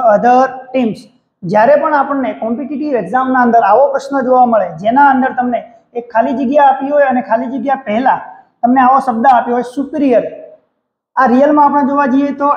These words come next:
એડજેક્ટિવનો પ્રશ્ન છે, જે comparative adjective આવે છે, એટલે કે comparison કરવાનું, સરખામણી કરવાનું એના અંદર, બરાબર? જેના અંદર તમને ઈ આર અથવા તો more આવા શબ્દો જોવા મળશે.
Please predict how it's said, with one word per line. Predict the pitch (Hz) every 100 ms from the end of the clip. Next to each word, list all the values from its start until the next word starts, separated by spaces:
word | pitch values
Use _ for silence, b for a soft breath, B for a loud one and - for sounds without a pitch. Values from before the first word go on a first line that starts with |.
| - -
એડજેક્ટિવનો | 202 196 262 285 285 285
પ્રશ્ન | 269 277 285
છે, | 262 277
જે | 233 262
comparative | - 240 240 269 262 269
adjective | 226 196 254 254 247
આવે | 240 208
છે, |
એટલે | 220 220
કે | 220
comparison | 220 226 254 247 254
કરવાનું, | 247 233 226 -
સરખામણી | - 220 247 247 247
કરવાનું | 226 220 208
એના | 214
અંદર, | 226 190 175 - _ _ _
બરાબર? | 240 302 233 196 - - -
જેના | 226 262
અંદર | 262 262
તમને | 262 262 262 240 254 -
ઈ | 247 262
આર | 269 277 - - - - _ _ _ -
અથવા | 214 240
તો | 247
more | 220 220 254 269 269 262 -
આવા | 208 247
શબ્દો | 247 226 240
જોવા | 240 240
મળશે. | 240 240